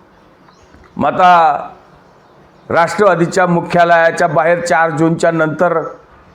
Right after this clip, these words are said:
जयंत पाटलांच्या नावाने काही बोर्ड लागले असतील, पाटील किंगमेकर ठरले म्हणून,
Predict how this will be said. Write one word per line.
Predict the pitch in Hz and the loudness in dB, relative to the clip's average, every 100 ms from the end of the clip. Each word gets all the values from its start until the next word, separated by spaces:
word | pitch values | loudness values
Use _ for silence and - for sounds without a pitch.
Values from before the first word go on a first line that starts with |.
| _ - - - _ _ _ _ _ - 90 | _ -20 -20 -20 _ _ _ _ _ -18 -6
जयंत | 123 170 180 | 0 0 2
पाटलांच्या | 175 143 160 170 175 170 | -2 0 0 0 0 0
नावाने | 160 160 165 170 | 2 2 0 -2
काही | 170 165 | -2 -2
बोर्ड | 151 170 180 | 0 0 0
लागले | 185 214 233 | -2 0 0
असतील, | 202 - 175 170 175 - - - - - - - _ _ - - - | 0 0 0 0 -4 -12 -20 -20 -20 -20 -20 -20 _ _ -20 -16 -6
पाटील | 147 139 165 160 - - | -4 -2 -2 -4 -6 -2
किंगमेकर | 190 190 170 156 160 147 135 - _ _ - | 0 2 0 0 -2 -2 -4 -10 _ _ -4
ठरले | 147 143 160 | -2 0 0
म्हणून, | 143 127 | 0 -4